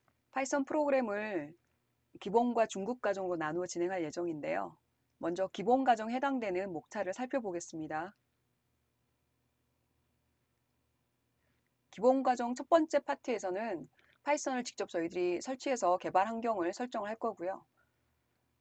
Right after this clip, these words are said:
프로그램에서 반드시 필요한 변수와 변수의 데이터 타입에 관한 얘기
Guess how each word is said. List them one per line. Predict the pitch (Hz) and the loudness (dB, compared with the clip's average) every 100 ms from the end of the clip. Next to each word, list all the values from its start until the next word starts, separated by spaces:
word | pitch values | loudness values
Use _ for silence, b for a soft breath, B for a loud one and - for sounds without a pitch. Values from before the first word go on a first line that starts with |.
| _ _ _ _ - | _ _ _ _ -2
프로그램에서 | 320 311 294 285 | 2 4 4 2
반드시 | 233 180 190 - | -2 -2 -4 -6
필요한 | - 262 247 | -2 0 2
변수와 | - 170 185 185 180 226 277 _ _ | 0 -2 -2 0 0 0 -6 _ _
변수의 | - 170 190 185 | -4 -2 0 0
데이터 | 170 170 196 | 0 -2 -4
타입에 | - 247 247 | 0 0 0
관한 | 220 160 160 160 | -4 -4 -4 -6
얘기 | 147 160 220 | -6 -6 -6